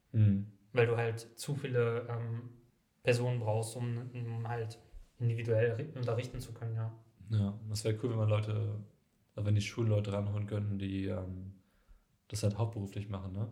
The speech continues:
Speaker 2: Ja.
Speaker 1: So wie an Unis zum Beispiel.
Speaker 2: Genau, ja.
Speaker 1: Wenn jemand hergeholt wird, der vielleicht Fotograf ist oder so und denen
Speaker 2: Ja.
Speaker 1: dann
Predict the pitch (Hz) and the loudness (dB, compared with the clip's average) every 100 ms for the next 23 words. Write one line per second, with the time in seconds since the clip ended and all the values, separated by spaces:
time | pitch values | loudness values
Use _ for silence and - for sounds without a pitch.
0 | 127 117 113 104 101 107 104 - 95 98 | -2 0 2 2 2 2 0 -2 -6 -8
1 | - 139 120 113 110 113 113 - _ _ | -2 2 2 2 0 0 -4 -14 _ _
2 | _ _ 101 101 101 107 104 110 107 107 | _ _ 4 4 4 2 4 4 4 0
3 | 104 101 101 - - 110 101 107 107 120 | 0 -2 -4 -12 -4 0 2 2 -2 -6
4 | 120 113 120 104 98 120 110 101 104 | -6 -4 -2 0 2 4 2 0 -6